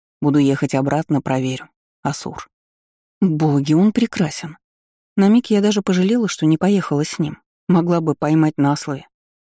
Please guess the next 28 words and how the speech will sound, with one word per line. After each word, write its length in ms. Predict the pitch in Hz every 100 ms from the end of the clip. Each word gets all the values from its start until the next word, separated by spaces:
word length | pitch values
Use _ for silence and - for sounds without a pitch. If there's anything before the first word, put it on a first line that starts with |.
| -
Но 140 | 220
нет, 320 | 262 269 262
это 180 | 185 185
не 120 | 175
мой 220 | 151 139 139
путь. 340 | - 113 - _ _ _ _
Он 160 | 135 175
сам 240 | - 214
по 100 | 202
себе, 320 | - 185 180 175 165
я 180 | 165 180
сама 300 | - 131 123
по 100 | 131
себе. 280 | - 117 - _ _ _ _ _ _ _ _ _ _ _ _
И 80 | 214
хорошо, 380 | - 233 - 226
что 200 | - 151
уехал, 440 | 160 165 - 123
потому 300 | - 147 160
что 160 | - 151
я 160 | 151
понимала. 520 | - 151 151 143 - - _ _ _ _ _ -
То, 100 | 190
что 240 | - 151
случилось 540 | - 156 - 170 143
вчера, 300 | - - 180
явно 380 | 160 139 156 160
ненормально. 760 | 139 143 143 151 147 135 147